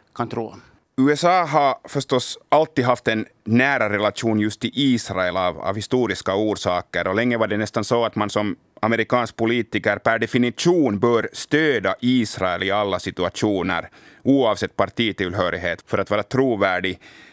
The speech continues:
Speaker 2: Men kriget i Gaza verkar lite ha rört om också i, i politiken i U S A. Hur, hur skulle du säga att politikerna förhåller sig till den här utvecklingen, till kriget i Gaza, till protesterna?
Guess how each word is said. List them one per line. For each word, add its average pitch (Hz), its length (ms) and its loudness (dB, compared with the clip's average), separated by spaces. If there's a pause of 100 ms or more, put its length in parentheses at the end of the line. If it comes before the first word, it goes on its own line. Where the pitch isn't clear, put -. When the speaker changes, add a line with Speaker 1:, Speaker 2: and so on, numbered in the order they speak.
(200)
Speaker 2:
Men 139 140 2
kriget 202 360 0
i 156 40 0
Gaza 175 360 0
verkar 135 280 0
lite 160 300 -4
ha 127 280 0
rört 147 480 2
om 156 280 4
också 104 380 -2
i, 104 240 -4 (260)
i 113 120 -2
politiken 127 840 -2
i 80 80 -4
U 80 180 -4
S 104 200 -4
A. 92 220 0
Hur, 139 180 0 (100)
hur 147 100 0
skulle 165 160 -4
du 160 40 -2
säga 156 160 2
att - 120 -10
politikerna 147 720 0
förhåller 110 480 0
sig 95 300 -2 (920)
till 113 140 0
den 104 120 0
här 107 220 0
utvecklingen, 98 760 -2 (240)
till 123 120 -2
kriget 117 400 0
i 107 60 -2
Gaza, 98 540 0
till - 180 -2
protesterna? 101 760 -2